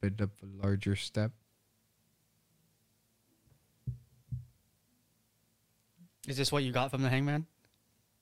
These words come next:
Speaker 2: Just nothing but a belt in your face 'cause you ain't got shit.
Speaker 1: All right, all right, all right, all right. <clears throat>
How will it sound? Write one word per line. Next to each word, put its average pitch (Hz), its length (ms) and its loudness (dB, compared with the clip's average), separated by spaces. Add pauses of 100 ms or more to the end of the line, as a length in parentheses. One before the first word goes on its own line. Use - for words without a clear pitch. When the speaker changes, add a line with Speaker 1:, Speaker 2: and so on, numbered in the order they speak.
(840)
Speaker 2:
Just 131 200 -4
nothing 147 480 0 (680)
but 156 140 4
a 131 300 0
belt 147 260 2
in 135 160 4
your 143 280 6
face 156 480 4
'cause 139 260 4
you 151 180 8
ain't 147 260 6
got - 260 2
shit. - 680 6 (2000)
Speaker 1:
All 107 80 2
right, 95 280 2
all 110 320 4
right, 98 280 4
all 92 160 0
right, - 300 -4
all - 1200 -10
right. 185 220 -2
<clears throat> 139 40 -8